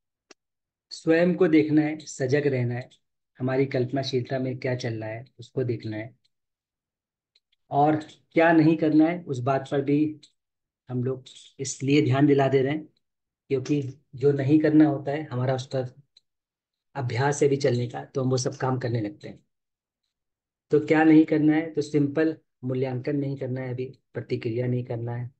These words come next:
उसको रोकने का प्रयास नहीं करना है, बदलने का प्रयास नहीं करना है, जैसा चल रहा है वैसा देखना है, इसका निर्णय बनाए रखना है।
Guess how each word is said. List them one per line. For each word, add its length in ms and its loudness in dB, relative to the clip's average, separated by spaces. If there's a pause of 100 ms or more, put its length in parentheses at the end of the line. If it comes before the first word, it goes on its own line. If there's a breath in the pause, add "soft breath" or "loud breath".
(520)
उसको 280 -4
रोकने 340 -4
का 120 -6
प्रयास 400 -8
नहीं 100 -6
करना 260 -10
है, 240 -16 (680)
बदलने 380 -4
का 100 0
प्रयास 400 -6
नहीं 100 -8
करना 260 -12
है, 120 -18 (1300)
जैसा 480 2
चल 300 2
रहा 100 -2
है 240 -6
वैसा 340 -4
देखना 420 -6
है, 280 -6
इसका 280 -2
निर्णय 360 2
बनाए 260 -8
रखना 280 -16
है। 80 -20